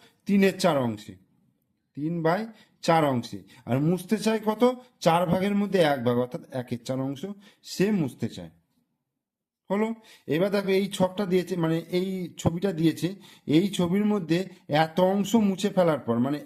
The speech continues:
একের চার অংশ মুছে ফেলার পর, এখান থেকে চার ভাগের এক ভাগ মুছে ফেলছে। এই দেখো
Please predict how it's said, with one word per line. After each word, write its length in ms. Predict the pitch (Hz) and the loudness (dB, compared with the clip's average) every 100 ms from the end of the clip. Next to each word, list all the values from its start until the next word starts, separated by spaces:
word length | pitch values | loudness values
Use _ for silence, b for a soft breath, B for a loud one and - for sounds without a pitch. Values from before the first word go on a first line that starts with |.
| - | -6
একের 460 | 147 143 - 180 175 | -6 -6 -6 -6 -4
চার 220 | - 151 143 | -4 -2 -2
অংশ 280 | 147 143 180 196 B B B | -2 -4 -8 -10 B B B
মুছে 280 | 135 160 190 | 0 0 0
ফেলার 280 | 165 156 139 | 0 2 2
পর, 120 | 120 117 | 0 -2
এখান 260 | 127 170 170 | -2 -6 -4
থেকে 180 | 180 185 | -8 -4
চার 240 | 165 143 | -2 -2
ভাগের 220 | 143 160 170 | -2 -2 0
এক 200 | 147 139 | 0 0
ভাগ 120 | 180 | 0
মুছে 240 | 170 151 143 | 0 -2 -2
ফেলছে। 300 | 127 117 117 | -2 -2 -2
এই 80 | 110 | -2
দেখো 180 | 95 | -6